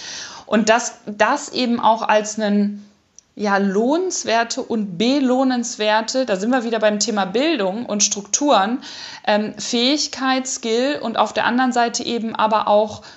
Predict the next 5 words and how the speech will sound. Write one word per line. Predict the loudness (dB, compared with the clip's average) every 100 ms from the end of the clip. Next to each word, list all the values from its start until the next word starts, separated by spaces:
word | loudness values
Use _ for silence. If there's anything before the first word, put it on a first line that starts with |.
| -10
sozusagen | -6 0 0 0
Ziel | -2 0 4 4 4 2 -2 -6 -4
anzuerkennen, | 2 2 2 0 -2 -4 -6 -6 -6 -8 -12 -10 -4
das | -2 -2
ist | -4 -6 -10